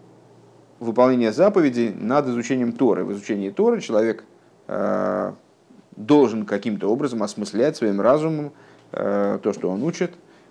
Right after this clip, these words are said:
и, следовательно, изучение Торы подчеркивает его существование, и, ну вот, как битуля такого в изучении Торы вроде бы не достичь, как в выполнении заповедей.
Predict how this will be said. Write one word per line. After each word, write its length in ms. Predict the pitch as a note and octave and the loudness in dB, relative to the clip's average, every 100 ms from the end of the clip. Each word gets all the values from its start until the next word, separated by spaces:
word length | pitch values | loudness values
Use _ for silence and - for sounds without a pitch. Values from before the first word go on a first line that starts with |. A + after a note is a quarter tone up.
| - | -6
и, 300 | G#2 G#2+ G2 | 0 0 0
следовательно, 840 | A2+ C#3+ D3+ D3 B2+ B2 A#2+ A2+ - | 2 2 2 0 0 0 0 -2 -4
изучение 480 | G#2+ G#2 A#2 G#2+ | -8 -4 -4 -2
Торы 500 | G2+ D3+ D3+ C#3 B2+ - | -2 0 4 4 2 0
подчеркивает 720 | - G#2 - A#2+ A2 G2+ G2 A2+ | -2 0 2 0 2 0 0 -2
его 320 | A2+ A2+ G#2+ | -4 0 -2
существование, 880 | - E2 - C#2 F#2 D3 G#3+ G3+ F#3 - - _ - | -2 -16 -10 -4 2 2 2 -2 -6 -16 -20 _ -2
и, 680 | D3 F3+ F3+ D#3+ D#3 C3+ - - - - - - - - | 0 4 6 6 6 4 0 -16 -20 -20 -20 -20 -20 -16
ну 320 | - G2+ A#2 | -6 -2 2
вот, 180 | C#3+ - | 2 2
как 220 | - A2 G#2 | 0 -4 -2
битуля 500 | G#2+ G#2 D#3+ E3+ B2+ | -6 -4 0 4 4
такого 400 | A2 A2 D3 C3 | 2 2 2 2
в 40 | |
изучении 340 | A2+ A2 C3 A2+ | 0 0 -2 0
Торы 240 | D#3 E3+ | 2 2
вроде 320 | A#2 A#2 C#3+ | 4 2 2
бы 100 | B2 | 0
не 120 | A#2+ A#2 | 0 4
достичь, 440 | B2+ C3 D#3 A#2+ | 2 2 -4 -6
как 200 | G#2 G2+ | -4 -4
в 20 | |
выполнении 520 | G#2+ G2+ A2 A#2+ B2 | -2 -2 0 0 -2
заповедей. 540 | G#2+ G#2+ F#2 E2+ F2 | 0 -2 -2 -6 -8